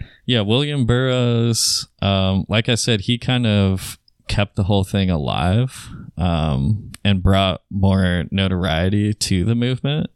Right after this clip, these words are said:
So after that experience, you know, he, William Burroughs gets some success with Naked Lunch. He basically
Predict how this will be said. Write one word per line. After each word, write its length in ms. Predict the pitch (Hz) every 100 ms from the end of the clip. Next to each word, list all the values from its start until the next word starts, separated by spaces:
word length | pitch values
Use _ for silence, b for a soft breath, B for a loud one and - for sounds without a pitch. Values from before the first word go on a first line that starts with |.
| _
So 720 | - - - 120 120 117 117 117 - _ _ _ _ _
after 320 | 123 - 139
that 180 | 127 120
experience, 880 | 117 - - 110 107 104 104 - -
you 80 | 98
know, 360 | 92 95 92 -
he, 680 | - - 98 92 92 92 95 - _ _
William 320 | 107 107 104
Burroughs 540 | 101 98 95 98 95 -
gets 240 | 95 -
some 120 | 95
success 560 | - - - 101 98 -
with 160 | 85
Naked 360 | 90 90 - 80
Lunch. 600 | 92 95 101 - - - -
He 360 | - - 107 110
basically 1000 | 98 101 110 123 - 107 98 98 98